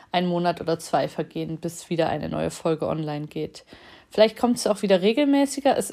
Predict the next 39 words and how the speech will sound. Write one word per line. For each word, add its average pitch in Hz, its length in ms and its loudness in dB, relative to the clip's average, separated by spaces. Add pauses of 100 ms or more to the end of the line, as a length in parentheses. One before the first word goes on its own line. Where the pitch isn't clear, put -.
(140)
gibt 262 240 -2
auch 208 140 2
die - 120 -4
Möglichkeit, 196 600 -2
dass 185 180 -2
mit 185 180 -4
diesem 180 200 -4
Podcast 185 500 -6
noch 175 100 -8
mal 180 140 -2
ein 170 80 -6
bisschen 214 420 -4
was 175 140 -4
anderes 262 420 0
passiert, 240 400 -2
was 185 140 -2
sich 175 140 -6
aber 165 180 0
auch 175 180 0
mit 175 160 -6
Trennungen 254 540 0
beschäftigt. 254 760 -4 (640)
Ähm, 196 480 6
das 190 240 0
wäre 202 220 6
dann 185 180 0
aber 165 200 0
erst 170 220 0
im 165 120 -4
Herbst 180 400 4
und 190 100 -2
da 175 100 0
würde 175 140 -4
ich - 100 -6
euch 170 200 -4
dann 170 260 2
auch 165 220 0
noch 180 180 -4
mal 170 200 0